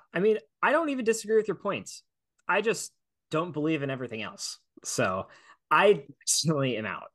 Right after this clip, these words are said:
but I understand. Now, now that I've kinda crapped on your little hype train, uh, you can try to crap on mine. So, um, I just wanna talk about George Pickens. I don't really know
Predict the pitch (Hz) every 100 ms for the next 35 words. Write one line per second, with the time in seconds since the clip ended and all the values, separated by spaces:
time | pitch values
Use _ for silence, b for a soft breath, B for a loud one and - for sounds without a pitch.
0 | _ - 170 123 - _ _ _ _ _
1 | 151 170 175 - 135 92 - _ _ _
2 | _ _ _ _ _ _ _ _ _ 196
3 | 196 202 202 202 _ _ _ _ - 208
4 | 285 - 156 175 165 175 139 - 147 131
5 | 139 123 117 113 95 92 82 - 104 139
6 | 180 214 254 262 240 214 190 151 110 92
7 | 69 - _ - - 143 131 127 - _
8 | 139 123 104 95 101 b b _ _ _
9 | 170 233 349 - 254 208 139 - 101 107
10 | 147 160 143 160 170 - 165 165 175 190
11 | - _ - 175 254 233 - 135 151 170
12 | 160 151 160 180